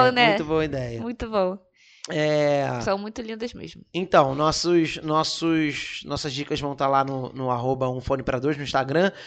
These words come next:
Speaker 1: Yes.
Speaker 2: É, reforçando sempre pra você aí, cara, dá uma força, vai lá conhecer as dicas que a gente dá aqui. Se você tiver dica também de alguém que você conhece, que tá começando um negócio, ou que já tem um negócio, manda pra gente, porque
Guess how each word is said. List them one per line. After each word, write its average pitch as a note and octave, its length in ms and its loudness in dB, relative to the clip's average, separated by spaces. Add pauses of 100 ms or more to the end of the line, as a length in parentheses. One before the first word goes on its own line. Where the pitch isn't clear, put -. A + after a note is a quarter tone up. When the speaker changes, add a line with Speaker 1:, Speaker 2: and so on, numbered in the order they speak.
Speaker 1:
Yes. E3+ 160 -4
Speaker 2:
É, F3+ 260 10
reforçando G3 520 4
sempre A3 400 4
pra A3 260 10
você A3+ 640 6
aí, G#3+ 300 2
cara, C#3 560 6 (320)
dá F#3+ 220 10
uma A3+ 160 6
força, G#3 520 6
vai F#3 140 4
lá G3 100 8
conhecer G3 500 2
as F#3 100 2
dicas E3+ 240 -4
que - 80 -8
a E3+ 40 -6
gente E3+ 240 -6
dá D#3+ 120 6
aqui. F3 320 -2
Se F3+ 100 -2
você D#3+ 180 0
tiver E3 220 4
dica D#3 420 -4 (320)
também D#3+ 300 2
de D#3+ 80 4
alguém D#3+ 180 2
que E3+ 60 -6
você F#3 100 -2
conhece, E3 440 2
que - 60 -16
tá E3+ 60 4
começando E3 340 -2
um E3+ 40 -2
negócio, D#3 540 4
ou D3+ 40 -14
que E3 80 -10
já E3+ 120 4
tem F3+ 160 -6
um F3+ 40 -2
negócio, D#3+ 560 4 (380)
manda F#3 240 4
pra F#3+ 180 8
gente, E3+ 400 -2
porque D#3 1120 -2